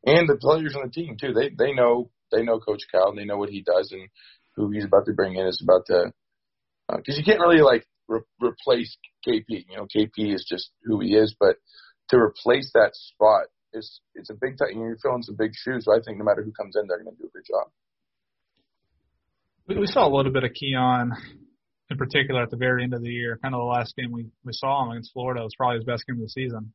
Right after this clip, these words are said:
Speaker 2: Um, two, kind of a two-part question. One, how much potential is there for Keion on the court? But two,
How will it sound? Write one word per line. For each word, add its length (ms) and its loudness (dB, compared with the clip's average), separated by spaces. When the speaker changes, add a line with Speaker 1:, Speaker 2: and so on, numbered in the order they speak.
Speaker 2:
Um, 420 -4
two, 100 -8
kind 220 0
of 60 -4
a 60 -8
two-part 320 0
question. 440 -2
One, 500 0
how 60 -8
much 180 -8
potential 500 -6
is 100 -6
there 140 -4
for 120 -14
Keion 420 -4
on 120 -4
the 80 -8
court? 300 -6
But 140 -16
two, 520 -8